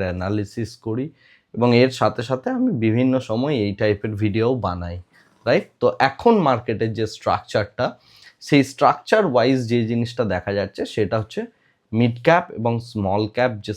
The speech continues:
সেক্টরটা রয়েছে, মানে যে সেগমেন্টটা রয়েছে মার্কেটের, সেটা কিন্তু রীতিমতো এরপরে ধীরে ধীরে পুল ব্যাক নিতে শুরু করেছে। আমরা সেপ্টেম্বর মাসের শেষ দিকে বা অক্টোবরের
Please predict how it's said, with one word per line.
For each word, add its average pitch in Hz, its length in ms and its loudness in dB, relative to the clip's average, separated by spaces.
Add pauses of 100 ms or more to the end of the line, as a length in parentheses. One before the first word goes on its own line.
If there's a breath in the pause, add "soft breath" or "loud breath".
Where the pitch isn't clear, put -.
সেক্টরটা 123 560 -4 (120)
রয়েছে, 90 280 -4 (240)
মানে 98 160 -4 (220)
যে 117 80 2 (120)
সেগমেন্টটা 120 520 0 (100)
রয়েছে 95 240 -4 (140)
মার্কেটের, 92 440 -4 (460 soft breath)
সেটা 123 300 0
কিন্তু 120 200 -4 (120)
রীতিমতো 107 720 -2 (600 soft breath)
এরপরে 107 340 4 (140)
ধীরে 104 200 0 (100)
ধীরে 123 160 0 (140)
পুল 107 160 0 (120)
ব্যাক 110 180 4 (140)
নিতে 110 200 -4 (120)
শুরু 95 220 -4 (100)
করেছে। 90 320 -6 (760 loud breath)
আমরা 156 220 4 (600)
সেপ্টেম্বর 156 520 4 (100)
মাসের 139 340 0 (200)
শেষ 123 200 2 (160)
দিকে 120 240 0 (160)
বা 110 120 8 (320)
অক্টোবরের 110 500 0